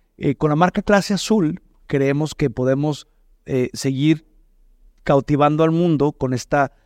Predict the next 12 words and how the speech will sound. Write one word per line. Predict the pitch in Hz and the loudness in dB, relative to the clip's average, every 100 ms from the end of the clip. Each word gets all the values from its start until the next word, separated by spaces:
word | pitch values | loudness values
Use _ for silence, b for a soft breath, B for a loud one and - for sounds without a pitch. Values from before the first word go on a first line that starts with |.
| _ - | _ -12
exquisita, | - - - 139 - 156 - 156 143 143 - _ _ _ | -10 -8 -6 -6 -4 -6 -2 0 2 0 -4 _ _ _
eh, | - 127 123 120 | -6 -2 -2 0
tradición | 135 131 127 - 143 139 | 0 0 -2 -2 0 0
artesanal, | 139 - 120 131 131 147 - _ _ _ _ _ _ _ _ - | -2 -4 -6 -4 0 0 -2 _ _ _ _ _ _ _ _ -8
eh, | 120 123 120 120 | -4 -2 -2 -2
esta | 120 - | -4 -2
ascendencia | 135 131 131 131 147 | -2 -2 -2 -2 -2
cultural | 139 120 131 143 285 - _ _ _ _ | -2 -2 2 2 0 -4 _ _ _ _
y | - 131 | -4 -2
esa | 131 - 143 135 131 120 - | -2 -2 0 2 2 0 -4
belleza | 127 131 131 123 - 131 120 | -2 0 2 0 0 0 2
estética | 107 - 120 - 101 - - | -2 -4 -6 -8 -10 -12 -14